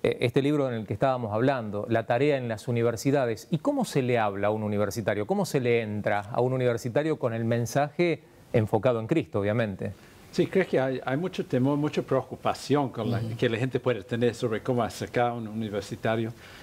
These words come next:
Speaker 2: En realidad son gente común y corriente. Hay que acercarle, encontrar la forma de, de acercarlos. Ah, parte de la tarea en un campo tan grande es buscar a la gente donde el Señor está obrando.
Speaker 1: Ujú.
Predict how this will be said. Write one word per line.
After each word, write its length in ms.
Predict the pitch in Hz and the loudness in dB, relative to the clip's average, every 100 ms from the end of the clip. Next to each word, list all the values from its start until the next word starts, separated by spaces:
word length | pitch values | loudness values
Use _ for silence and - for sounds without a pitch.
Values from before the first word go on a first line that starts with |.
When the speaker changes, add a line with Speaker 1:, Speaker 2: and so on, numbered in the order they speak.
| - | -8
Speaker 2:
En 160 | - 135 | 0 4
realidad 380 | 131 135 165 - | 4 4 0 -2
son 180 | 131 113 | -10 -4
gente 280 | 147 127 | -2 -2
común 320 | 131 123 131 127 | -2 0 2 0
y 40 | |
corriente. 580 | 127 113 117 123 123 151 - - - - - | 0 0 0 0 -2 -6 -8 -16 -16 -18 -6
Hay 100 | 120 | -4
que 180 | - 120 | 2 2
acercarle, 480 | 110 120 135 135 135 | 2 -4 0 0 0
encontrar 420 | 120 110 117 113 | -6 -8 -2 -2
la 80 | 107 | -2
forma 400 | - 123 131 127 | 0 0 2 0
de, 320 | 113 107 107 | -2 -2 -4
de 120 | - | -4
acercarlos. 680 | 107 - 107 123 113 131 - - - - - - | -4 -4 -4 -2 0 -2 -4 -12 -16 -16 -18 -2
Ah, 260 | 131 139 151 - | 2 2 0 0
parte 300 | 285 277 202 | 0 2 2
de 120 | 175 | 4
la 140 | 156 | 2
tarea 380 | - 135 147 160 | 0 2 2 2
en 80 | 143 | -2
un 100 | 127 | -4
campo 380 | - 143 143 131 | -2 -2 -2 -4
tan 300 | 151 139 143 | 0 0 2
grande 540 | 135 165 185 196 151 | 2 2 2 0 0
es 80 | 135 | -2
buscar 280 | 127 - 143 | -2 -2 0
a 40 | |
la 60 | 170 | 0
gente 280 | 135 156 185 | -2 -2 0
donde 260 | 139 135 123 | 2 2 2
el 80 | 117 | 0
Señor 340 | 120 123 127 | -2 0 0
está 220 | 123 117 | -2 0
obrando. 520 | 120 123 139 170 214 233 - | 0 2 0 0 -6 -10 2
Speaker 1:
Ujú. 380 | 131 123 131 | 2 4 2